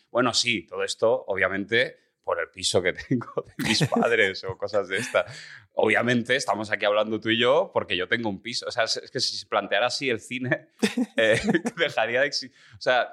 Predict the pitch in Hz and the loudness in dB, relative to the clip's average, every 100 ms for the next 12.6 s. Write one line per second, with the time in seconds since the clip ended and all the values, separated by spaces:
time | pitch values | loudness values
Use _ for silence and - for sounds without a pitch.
0 | - 120 113 127 147 156 110 - 104 87 | -8 -6 -2 0 2 2 0 -2 -2 -4
1 | 90 104 165 165 101 - 95 - _ _ | -4 0 2 0 -4 -4 -6 -6 _ _
2 | - - 101 101 98 95 98 117 123 113 | -12 -10 -6 -4 -2 0 0 0 0 0
3 | 92 85 85 - 101 127 - 95 78 _ | -2 -2 -14 -16 -4 -2 -2 -8 -18 _
4 | _ 92 98 90 85 _ _ 85 101 131 | _ -14 -8 -8 -8 _ _ -6 0 2
5 | 120 120 101 101 113 127 117 110 107 107 | 4 0 -4 -2 -2 0 0 0 -4 -6
6 | 104 - 95 87 - 98 - - 107 110 | -10 -8 -4 -2 -2 -4 -4 -4 -4 -2
7 | 113 - _ _ 90 98 117 - - 87 | -2 -4 _ _ 0 2 2 2 -2 -4
8 | 80 - _ - 117 120 135 127 120 110 | -16 -20 _ -4 0 0 0 0 0 0
9 | 120 120 110 113 117 117 147 127 107 - | 0 -2 -2 0 0 0 0 0 -2 -2
10 | 98 107 110 - 165 147 113 113 117 110 | -2 0 -2 -2 -2 0 -2 -2 -2 -2
11 | 131 131 - 117 139 - 110 98 95 95 | 0 -2 4 4 2 -4 -10 -8 -8 -6
12 | 98 104 - 117 104 | -4 -2 2 2 0